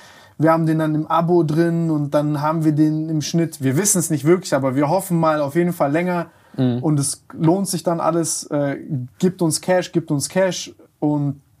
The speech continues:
Speaker 1: dann so ganz absurde Geschichten, also gefühlt, äh, wo du jetzt halt diesen riesen Discount ja überall hast, wo
Speaker 2: Ja.
Speaker 1: jetzt die Zinsen hoch sind, die auf einmal Geld machen müssen. Und, äh,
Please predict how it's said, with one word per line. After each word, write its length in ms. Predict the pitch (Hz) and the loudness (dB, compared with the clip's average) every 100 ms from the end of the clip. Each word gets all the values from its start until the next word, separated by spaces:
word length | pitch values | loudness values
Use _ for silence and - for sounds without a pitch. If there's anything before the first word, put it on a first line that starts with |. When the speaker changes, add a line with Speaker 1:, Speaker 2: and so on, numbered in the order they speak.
| - | -4
Speaker 1:
dann 160 | 131 | 0
so 120 | 151 147 | 0 2
ganz 260 | 156 165 | 0 0
absurde 420 | - 127 151 165 | -4 0 2 4
Geschichten, 460 | 143 143 185 175 - | 2 0 -2 -4 -6
also 220 | - 131 | -4 -2
gefühlt, 420 | 127 120 156 180 - - _ _ _ | -4 0 2 2 -2 -20 _ _ _
äh, 160 | - 131 | 2 4
wo 120 | 143 | 4
du 80 | 151 | 4
jetzt 180 | 160 160 | 4 2
halt 180 | 156 147 | 0 2
diesen 200 | 147 143 | 0 2
riesen 240 | 147 139 | 2 2
Discount 340 | 135 135 131 | 0 -2 -4
ja 80 | 117 | -2
überall 300 | 117 117 113 | -2 -2 -4
hast, 200 | 110 107 | -6 -6
wo 60 | 120 | 0
Speaker 2:
Ja. 140 | 120 | 0
Speaker 1:
jetzt 260 | 120 - 135 - | 0 -6 -14 -12
die 80 | |
Zinsen 300 | 131 165 139 | 2 2 4
hoch 160 | 151 185 | 2 0
sind, 440 | - 170 160 156 - _ _ - | 2 2 0 -4 -10 _ _ 0
die 140 | 139 | 2
auf 160 | 135 - | 2 0
einmal 460 | 139 135 131 127 - _ 73 - - - - - 139 | -2 0 -2 -4 -10 _ -14 -14 -14 -18 -18 -10 0
Geld 240 | 180 190 | 2 2
machen 260 | 185 165 165 | 0 -2 0
müssen. 300 | 156 151 156 - - - - - _ - | -2 -4 -10 -12 -20 -20 -20 -20 _ 0
Und, 540 | 147 147 143 139 - - | 2 2 0 -2 -4 -4
äh, 160 | 139 | -4